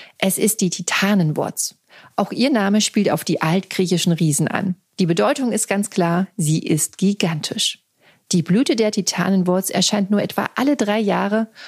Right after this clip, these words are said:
und dann auch nur für zwei Tage und zwei Nächte. Der höchste Teil der Pflanze ist der riesige Kolben in der Mitte.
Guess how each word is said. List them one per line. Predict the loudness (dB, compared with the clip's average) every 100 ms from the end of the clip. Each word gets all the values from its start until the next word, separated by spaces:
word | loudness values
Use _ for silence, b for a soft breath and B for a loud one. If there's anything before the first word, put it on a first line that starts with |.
| B B 0
und | 0
dann | 2 0
auch | 0
nur | 0 2
für | 0 -2
zwei | -2 2 2
Tage | 2 0 0 2 0 0
und | 0 0
zwei | 0 0 2
Nächte. | 2 2 -2 -6 -8 -10 _ _ B B B B
Der | -2 0 2
höchste | 2 0
Teil | 0 0
der | 0 -2
Pflanze | -2 -2 -2 -2
ist | -2 0
der | 2 2
riesige | 2 2 2 0
Kolben | 0 0 2 2
in | 2
der | 2
Mitte. | 2 0 -4